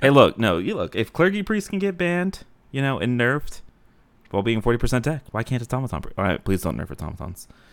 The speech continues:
Please, Blizz. No, um, I'm interested. If you guys are listening, make sure you guys leave your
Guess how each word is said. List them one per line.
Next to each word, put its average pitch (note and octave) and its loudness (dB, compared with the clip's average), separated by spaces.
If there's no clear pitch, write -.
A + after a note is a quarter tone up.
Please, - -8
Blizz. - -10
No, B1+ -2
um, G2 4
I'm A#2+ 6
interested. C#3 2
If B2 -6
you B2+ -2
guys C3+ 4
are B2+ -8
listening, B2 -2
make B2+ 0
sure A#2+ -4
you A2+ 2
guys G2+ 0
leave G#2+ 0
your F#2+ -4